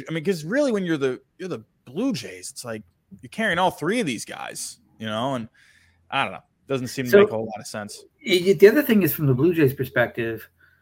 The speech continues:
Speaker 2: you know, they traded Teoscar, right? I think they still need a bat, particularly a left-handed bat.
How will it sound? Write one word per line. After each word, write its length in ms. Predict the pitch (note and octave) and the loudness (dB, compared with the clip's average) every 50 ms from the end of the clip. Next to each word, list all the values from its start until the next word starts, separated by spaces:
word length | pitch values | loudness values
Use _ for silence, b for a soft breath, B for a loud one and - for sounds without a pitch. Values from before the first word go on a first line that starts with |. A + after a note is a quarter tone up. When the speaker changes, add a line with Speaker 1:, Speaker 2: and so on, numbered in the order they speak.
| b b _ _ _ _ _ _ _ _ _ | b b _ _ _ _ _ _ _ _ _
Speaker 2:
you 120 | - D3 | 2 4
know, 120 | C#3+ C#3 C3 | 4 6 6
they 100 | C3+ C3 | 6 6
traded 320 | C3+ - A3 A3 G#3 G#3 | 6 4 6 8 8 6
Teoscar, 640 | - D#3 C#3 C3 C3 C3 C3+ C3+ - - A#2+ A2+ A2 | 6 2 2 2 4 2 2 0 -2 -6 -8 -6 -4
right? 240 | A2+ A2+ A#2 A#2 - B2 | -2 -2 -2 -2 -4 -6
I 60 | B2+ | -4
think 200 | - E3+ F#3+ - | -4 -4 -2 0
they 100 | A#3+ G3+ | 0 -2
still 220 | G3+ - F#3 D#3+ C#3+ | 0 0 -2 0 0
need 180 | C#3+ C#3 C3 | 0 0 -2
a 40 | C#3+ | -2
bat, 520 | G#2+ - - - A#2+ A#2+ A#2+ A2+ - - - _ _ _ _ | -4 -6 -4 -2 0 0 0 0 -4 -8 -12 _ _ _ _
particularly 480 | B2+ B2+ D#3 D3+ D#3 C#3+ C#3 C3 B2 A2+ | -8 -8 -6 -2 0 2 2 2 0 -2
a 40 | A2 | -4
left-handed 560 | A#2+ B2+ C3 C3 - - A2+ G#2+ G#2 G2+ G#2+ | -4 -6 -6 -6 -8 -12 -12 -12 -12 -12 -14
bat. 380 | - G#2 G#2+ G2+ - - - | -14 -14 -14 -14 -16 -16 -18